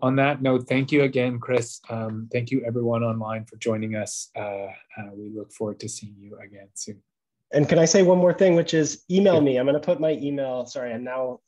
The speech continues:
Speaker 2: um, uh, blasting the poor Zoom chat, but I've, I've dropped a link to, uh, the list of further reading that Dana and I compiled a few months ago, and I've just put my email address in there too. So glad to hear further questions and reactions.
Speaker 1: I have to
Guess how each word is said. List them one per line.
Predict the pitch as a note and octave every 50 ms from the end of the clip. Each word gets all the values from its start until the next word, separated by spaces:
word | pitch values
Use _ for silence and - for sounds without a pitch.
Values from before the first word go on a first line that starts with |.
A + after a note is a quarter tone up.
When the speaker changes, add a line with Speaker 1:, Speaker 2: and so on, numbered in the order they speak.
| _ -
Speaker 2:
um, | B2 A#2 A#2 A2+ A2 G#2+ _ _ _ _ _
uh, | A#2 A2+ A2 G#2+ - -
blasting | B2 A#2+ A#2+ B2+ B2+ - - C#3 B2+ A#2+ A#2
the | A2+ A2+
poor | A2+ - - B2 A#2 A2+ A2+
Zoom | G#2+ A2 A2+ A#2 A#2
chat, | A2+ - A2 G2 F#2 - _ _ -
but | A2 G#2
I've, | G#2+ A2 A#2 A2+ - -
I've | - C3+ C3
dropped | A2+ - D3+ D#3 D#3 -
a | E3+
link | D#3 D#3 D3+ D3 D3+
to, | - D3+ D3 C3+ A#2+ - _
uh, | - C3 B2+ A#2+
the | A#2 B2 A#2+ A#2+ A#2 A2+
list | A2+ C3 C3+ - -
of | C3+
further | - - C#3+ C3+ B2 B2+
reading | A#2 A#2 A#2 A#2 C3 C3+ C3+
that | C3 A#2 _
Dana | B2 A#2 A#2 A#2+ B2 A#2+
and | A#2+ A#2+
I | A#2+ A#2 A2+ _
compiled | B2+ A2+ B2 B2 B2 B2+ C3+ C3+ - _ _
a | C3+
few | - - B2+
months | B2 C3+ C#3 - -
ago, | D#3+ E3+ F3+ G3 F#3+ _ _ - - - - _ _ _ _
and | - A#2+ A#2+ A#2+ A#2
I've | A#2 A#2 A2+
just | A#2+ A#2 A2
put | - B2+ G2+
my | G#2+ G#2+
email | G2+ F2+ G#2+ G#2 G#2 G2+ G2
address | F#2+ F#2 F#2+ F2+ - -
in | F#2+ F#2
there | F2+ F2 _
too. | - - E2+
So | - - - F#2 F2+ F2+ F#2
glad | _ G#2+ G2 G2 -
to | G2
hear | F2+ G#2 G2
further | F#2 - - F#2+ F#2+
questions | F#2 - G2 F#2+ - _ F2+ F2 E2+ - -
and | F#2 F2+ F2 - F2 _
reactions. | - F#2+ F2+ - C3 C3 C#3
Speaker 1:
I | D#3+ E3+
have | D#3+ - F#3+ F3+ - -
to | - C#3+ C3+